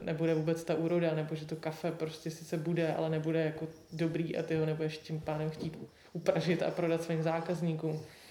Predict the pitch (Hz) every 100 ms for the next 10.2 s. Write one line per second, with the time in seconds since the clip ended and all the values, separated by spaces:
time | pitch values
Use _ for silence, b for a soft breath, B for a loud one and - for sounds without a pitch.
0 | B - 180 - 175 160 165 165 160 160
1 | 170 170 165 165 160 170 160 160 170 165
2 | 170 160 160 160 - 233 180 156 156 143
3 | 151 147 - - b b b - - 180
4 | 160 151 160 156 151 151 - 185 185 226
5 | 185 147 156 156 165 156 160 170 165 156
6 | 156 165 165 165 165 160 - 160 156 156
7 | 160 165 160 160 156 160 156 160 160 165
8 | 160 156 156 160 160 156 165 160 165 175
9 | 160 147 147 147 147 156 - 156 156 156
10 | 160 156